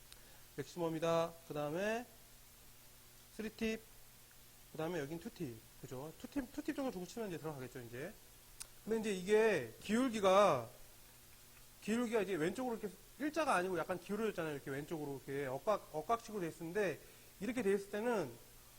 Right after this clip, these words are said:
공을 이제 약간 회전이 이제 좀 감소가 될 수가 있어요. 그래서 당점을 조금 이제 위에 주던 거를 아래 당점을 주고 치시는 게 더 유리해요. 이-, 이렇게 억각일 때는 회전이 좀 감소가 되기 때문에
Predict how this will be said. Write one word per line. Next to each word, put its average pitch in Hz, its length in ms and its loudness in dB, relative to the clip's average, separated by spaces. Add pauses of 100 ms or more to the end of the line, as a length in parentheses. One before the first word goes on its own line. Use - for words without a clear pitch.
(200)
공을 220 320 2
이제 202 380 0 (460)
약간 208 340 0
회전이 294 400 2
이제 208 120 -2
좀 202 120 -6
감소가 220 380 2
될 185 120 2
수가 202 160 0
있어요. 151 500 -2
그래서 226 480 2 (220)
당점을 214 640 0 (360)
조금 240 360 0
이제 185 100 -2 (160)
위에 226 140 -2
주던 208 220 -2
거를 196 320 -2
아래 170 200 2
당점을 202 380 0
주고 160 160 -10
치시는 254 300 -6
게 220 60 -4
더 175 100 -6
유리해요. 143 460 -2
이-, 127 100 -8 (220)
이렇게 156 200 -6
억각일 175 380 0
때는 147 380 -6 (460)
회전이 285 220 0
좀 262 120 -4
감소가 185 440 -2
되기 165 180 -6
때문에 170 540 -2